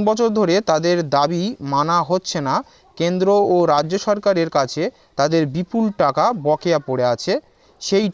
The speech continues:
টাকা দীর্ঘদিন ধরে তারা পায়নি। তাই এবারে তারা বেঁকে বসেছে। এই বকেয়া টাকা না দিলে তারা রেশন দেওয়া বন্ধ করে দেবে বলে কিন্তু তারা ঘোষণা করেছে।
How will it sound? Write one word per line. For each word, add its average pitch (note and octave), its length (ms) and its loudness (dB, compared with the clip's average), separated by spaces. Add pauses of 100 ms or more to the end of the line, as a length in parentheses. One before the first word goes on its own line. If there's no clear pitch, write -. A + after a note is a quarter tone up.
টাকা D3+ 280 2 (360)
দীর্ঘদিন A3+ 520 0
ধরে E3+ 160 2 (140)
তারা D3 160 2 (140)
পায়নি। B2+ 380 -4 (580)
তাই F3 220 4 (260)
এবারে G3 320 4 (460)
তারা D#3 240 4 (480)
বেঁকে F3 300 0
বসেছে। B2 360 -6 (400)
এই E3+ 180 2 (180)
বকেয়া A3 360 2 (120)
টাকা D#3 180 0 (160)
না D3+ 100 4 (140)
দিলে C#3 220 -2 (280)
তারা D3 200 2 (220)
রেশন G3+ 300 0 (120)
দেওয়া D#3 160 2 (160)
বন্ধ D3 160 -2 (100)
করে C#3+ 180 0
দেবে D3 220 -2
বলে C3+ 220 -4
কিন্তু B2+ 220 -10
তারা C3 240 -2 (420)
ঘোষণা C#3+ 340 -4
করেছে। A#2 300 -6